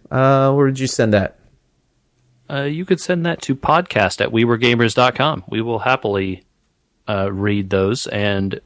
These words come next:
Speaker 2: learn about, I, I really am curious what people think of Lower Decks, and if they have opinions about Prodigy, please do send those. I am curious.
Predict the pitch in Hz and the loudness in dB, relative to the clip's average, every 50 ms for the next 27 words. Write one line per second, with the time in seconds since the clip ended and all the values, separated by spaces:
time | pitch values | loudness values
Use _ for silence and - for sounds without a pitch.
0 | _ _ _ _ - 117 110 113 113 117 113 110 123 123 107 113 104 107 - _ | _ _ _ _ -4 2 2 4 4 4 2 0 0 2 2 2 2 2 0 _
1 | _ _ _ _ _ _ _ _ - - - - - 185 196 202 233 247 233 202 | _ _ _ _ _ _ _ _ 0 0 2 4 6 6 6 6 6 6 8 8
2 | 180 165 143 127 - 147 131 117 113 101 - 104 107 104 - - 110 - 110 101 | 6 6 4 4 4 4 6 6 4 4 2 2 0 0 0 0 -2 -2 -2 -4
3 | - - 110 98 92 - - - 107 95 95 92 90 92 - _ _ _ _ _ | -2 -2 -4 -4 -4 -8 -6 -2 0 0 0 -2 -4 -8 -14 _ _ _ _ _
4 | _ _ _ _ _ _ _ _ _ _ _ _ _ - 117 107 101 95 90 95 | _ _ _ _ _ _ _ _ _ _ _ _ _ -2 0 2 2 2 0 -2
5 | 92 90 - - - - 117 101 95 92 90 101 92 - 107 101 104 98 95 110 | -4 -4 -6 -10 -10 -8 -6 -6 -6 -4 -4 -6 -2 0 0 2 0 0 -2 -6
6 | _ _ _ - - 95 - 101 95 92 90 87 - - 95 95 - - 90 87 | _ _ _ -12 -8 -4 -2 -2 -2 -2 -4 -4 -2 -2 -2 -2 -2 -4 -4 -4
7 | 90 92 - 87 82 - - 95 87 82 - - 95 87 - - 95 85 85 85 | -6 -8 -14 -14 -12 -8 -8 -8 -8 -8 -8 -8 -6 -4 -4 -4 -4 -4 -6 -6
8 | 85 82 - 90 87 85 85 - - 90 87 85 82 85 - - - | -8 -6 -6 -6 -6 -6 -10 -12 -10 -8 -8 -8 -8 -12 -14 -16 -20